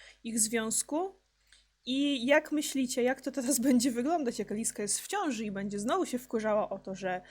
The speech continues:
y, Bob syfi i tak dalej. Nie, nie, nie, stop, stop, stop, już jest za późno. Skończę na pauzie, bo, y, później jak wejdę do innej rodziny, to już będzie siódma, ludzie. Źle zrobiłam. Za szy-, za szybko poleciałam z czasem.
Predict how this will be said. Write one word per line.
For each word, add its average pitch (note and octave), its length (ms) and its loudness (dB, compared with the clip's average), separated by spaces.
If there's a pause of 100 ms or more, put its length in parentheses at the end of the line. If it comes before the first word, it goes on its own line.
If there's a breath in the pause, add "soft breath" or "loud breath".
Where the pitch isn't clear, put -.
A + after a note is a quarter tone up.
(400 loud breath)
y, G3 40 -2
Bob G#3 280 2
syfi - 500 0
i - 60 -10
tak G3+ 180 -4
dalej. G3+ 300 0
Nie, F4 100 -4
nie, A4+ 240 0
nie, G#4+ 60 -2
stop, - 280 -6
stop, - 200 -8
stop, G4+ 260 -8
już D#4+ 160 -8
jest E4 120 -4
za E4+ 100 -2
późno. D4+ 420 -2 (240)
Skończę B3+ 360 2
na A#3 80 0
pauzie, B3+ 320 4
bo, A3+ 300 2 (520 loud breath)
y, A3 40 -4
później A#3 320 0
jak A3 120 0
wejdę A3 260 4
do G#3+ 80 2
innej G#3+ 240 0
rodziny, G#3 400 -2
to G3 280 -4
już G3 140 -4
będzie G#3+ 260 -2
siódma, G#3+ 760 4 (100)
ludzie. F#3+ 580 -2 (1200 soft breath)
Źle G3+ 280 -4
zrobiłam. G3 520 -6
Za G#3 160 -8
szy-, - 180 -8
za A#3 120 2
szybko B3 300 0
poleciałam B3 420 2
z - 100 -8
czasem. F#3+ 400 -4